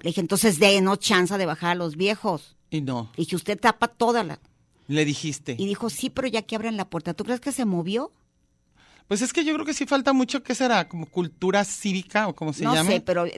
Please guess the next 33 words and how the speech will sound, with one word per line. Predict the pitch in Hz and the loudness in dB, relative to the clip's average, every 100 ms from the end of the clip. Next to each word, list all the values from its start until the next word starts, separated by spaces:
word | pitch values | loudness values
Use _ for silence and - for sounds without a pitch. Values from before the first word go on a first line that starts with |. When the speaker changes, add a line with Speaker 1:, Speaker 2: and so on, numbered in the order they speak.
| - | -4
Speaker 1:
así | 185 - - | -4 -4 -2
que | 285 | 0
me | 277 | 0
dijeron | 226 220 240 | 0 -2 -2
que | 202 | 0
yo | 190 | 0
iba | 196 | 0
a | 208 | 0
llegar | 185 175 180 | -2 -2 -2
así. | 196 185 175 | -4 -4 -4
Es | - | -4
un | 247 | -6
pequeño | - 277 262 262 | -4 -2 0 -2
paso | 240 233 240 | -4 -6 -6
para | 214 185 | -4 -4
el | 190 | -2
hombre | 190 | -4
y | 190 | -6
otro | - | -8
para | - 175 | -6 -4
la | 160 | -2
humanidad. | 160 156 151 175 - - | -2 -2 -4 -8 -10 -6
Gran | 185 202 | -4 -4
saltos | - 202 202 226 - | -4 -4 -4 -6 -6
el | 180 | -8
día | 151 | -6
que | - 196 | -6 -6
yo | |
pusiera. | 196 202 - 185 220 - - - - - 147 | -6 -6 -4 -2 -2 -4 -18 -20 -20 -12 -4
Y | |
aparte | 175 - 190 233 | -2 0 -2 -2
ya | 233 | -2
estoy, | - 220 | -2 -4